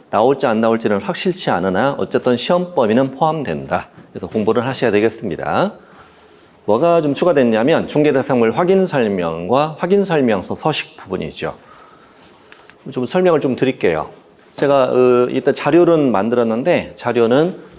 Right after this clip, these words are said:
제 밴드, 밴드에 오셔서 공지사항에 가보시면 이 자료를 파일로 다운받을 수 있어요.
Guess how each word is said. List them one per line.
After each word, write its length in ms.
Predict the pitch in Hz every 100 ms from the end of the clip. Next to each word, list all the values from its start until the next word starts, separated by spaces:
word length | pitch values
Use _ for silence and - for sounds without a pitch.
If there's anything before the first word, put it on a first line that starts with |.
| -
제 280 | - 107 92 -
밴드, 460 | 156 175 147 90 - - _ _ -
밴드에 340 | 131 139 139
오셔서 680 | 107 95 107 104 - 120 - - -
공지사항에 960 | 131 123 131 175 165 135 107 92 110 110
가보시면 680 | 98 92 - 101 151 - -
이 140 | 95
자료를 600 | - 95 95 151 160 - -
파일로 560 | - 185 185 160 107 -
다운받을 440 | 139 143 120 95
수 120 | -
있어요. 400 | 131 - 80 71